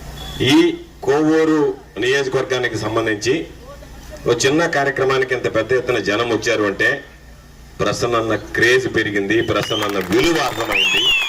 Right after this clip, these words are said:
అయ్యో, మనం పోగొట్టుకున్నామనేటువంటి బాధ ప్రజల్లో ఉండబట్టే ఈరోజు ఇంత పెద్ద ఎత్తున సమీకరణ చేయడం జరిగింది అనేటువంటి విషయాన్ని మీ అందరికీ ఈ సందర్భంగా గుర్తు చేస్తున్నా. ఎందుకంటే అన్ని విషయాలు చెప్పాడు ప్రసన్న అన్న చలపతి.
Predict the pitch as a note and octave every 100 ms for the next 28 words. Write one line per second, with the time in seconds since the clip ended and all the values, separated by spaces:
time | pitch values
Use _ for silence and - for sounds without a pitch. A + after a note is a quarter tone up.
0 | G#5+ A5+ G#5+ - - - - - - -
1 | - - - E3+ E3+ D#3 D3 - D#3 F3
2 | F3 E3 D#3+ D3+ D3 D3 C#3+ C3+ C3 B2+
3 | A#2+ - - E3 D#3+ C#3 C#3+ C#3+ C3+ B2+
4 | C3+ C3 - C#3+ A#2+ A2 - - - -
5 | - G2 A#2 A2+ G#2+ A2 G#2 G2+ B2+ A#2+
6 | - A2+ G2 G2 A2 A2 G#2+ G#2 F#2+ F#2+
7 | F#2 F2 F2+ G2 G2 F2+ E2+ E2+ D#2+ D#2
8 | E2+ D#2+ D#2+ D2+ D2+ - - - D2+ D#2
9 | D#2 D2+ D2 - - - - - - -
10 | - - - - - - - - - -
11 | - - - C3+ D#3 D#3 D3+ D3 E3+ D#3+
12 | D#3 C#3 C3+ C#3 A2 A2+ B2 A#2 G2+ G2
13 | F#2+ D#2+ -